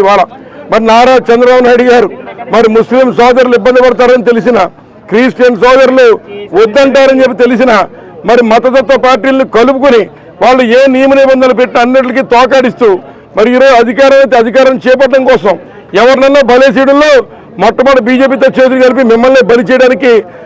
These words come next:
మరి చంద్రబాబు నాయుడు గారు వారితో మరి పొత్తులో ఉన్నాడని చెప్పి ఈ సందర్భంగా మనవి చేస్తూ ఉన్నా. అటువంటి తరుణంలో మీరందరూ కూడా ఓ మాట మీద రావాలి. ఎంతమంది ఉన్నారనేటువంటి పాయింట్ కాదు, ఎంతమందిని ప్రభావితం చేయగలరు అనేటువంటిది మీరు రేపు నిరూపించాలని చెప్పి ఈ సందర్భంగా మనవి చేస్తూ ఉన్నా.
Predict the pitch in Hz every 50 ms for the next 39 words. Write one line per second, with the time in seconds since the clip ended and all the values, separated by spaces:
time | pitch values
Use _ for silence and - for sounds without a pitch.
0 | - - - 220 226 - 214 220 226 240 247 254 254 240 247 247 240 233 240 240
1 | 240 226 220 220 220 226 - 247 240 220 240 220 - - 196 208 208 247 233 240
2 | 233 226 220 220 220 220 214 214 208 - 247 196 - 202 208 214 208 214 214 208
3 | 196 185 196 202 190 202 190 196 196 185 185 165 151 147 - - - - - -
4 | - - - 165 196 208 226 233 240 - 233 240 262 269 277 285 285 269 240 190
5 | - - - - - - - - 185 214 226 240 262 294 311 294 240 302 302 294
6 | 285 285 277 269 269 277 269 277 277 277 277 269 262 262 269 240 202 - - -
7 | - - - - - 165 202 240 233 185 285 262 254 254 269 277 285 285 285 285
8 | 277 277 262 285 285 233 240 208 247 254 277 277 262 214 247 254 285 285 294 277
9 | 262 240 214 - - - - - - - 196 233 262 254 233 285 277 285 285 294
10 | 294 269 202 - - 233 240 247 240 285 302 311 311 262 311 302 285 302 302 294
11 | 294 285 294 294 294 294 240 302 311 330 320 311 320 311 311 294 285 285 285 294
12 | 294 294 254 285 - - 277 269 269 254 269 247 277 190 254 254 254 240 254 247
13 | 240 233 233 233 220 226 214 - - 190 - 233